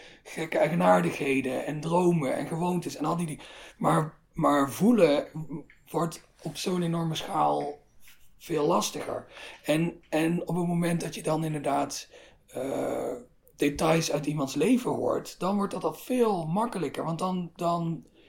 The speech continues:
ja, inderdaad, als je een kraan opendraait. Ik weet zeker de eerstvolgende keer dat ik vandaag een kraan opendraai, dan denk ik daaraan. Denk ik, "Ja, god, dat is eigenlijk ook een luxe dat je gewoon een kraan opendraait." Ik was gisteren in het ziekenhuis en ik was me daar enorm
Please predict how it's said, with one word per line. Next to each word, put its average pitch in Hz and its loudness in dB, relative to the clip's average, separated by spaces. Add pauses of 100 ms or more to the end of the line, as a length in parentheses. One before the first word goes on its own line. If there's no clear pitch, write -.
(160)
ja, 175 0
inderdaad, 165 0
als - -6
je 170 -4
een 135 0
kraan 180 0
opendraait. 131 -4 (220)
Ik - 0
weet 143 0
zeker 196 0
de 143 0
eerstvolgende 156 -2
keer 165 -4
dat 156 -6
ik 143 -6 (400)
vandaag 135 0
een 135 -4
kraan 208 4
opendraai, 123 0
dan 151 -2
denk 175 0
ik 202 0
daaraan. 104 0
Denk - -4
ik, 131 -6
"Ja, 185 0
god, - -8 (360)
dat 165 -4
is 180 0
eigenlijk 202 0 (100)
ook 165 2
een 156 2
luxe 151 -2
dat 127 -6
je - -10
gewoon 131 -6
een 120 -8
kraan 120 -2
opendraait." - -10
Ik 156 -14
was 165 -4
gisteren 185 -4
in 160 -2
het 156 -4
ziekenhuis 143 -4
en 139 -4
ik 151 -8
was 165 -4
me 147 -4
daar 139 2
enorm 156 0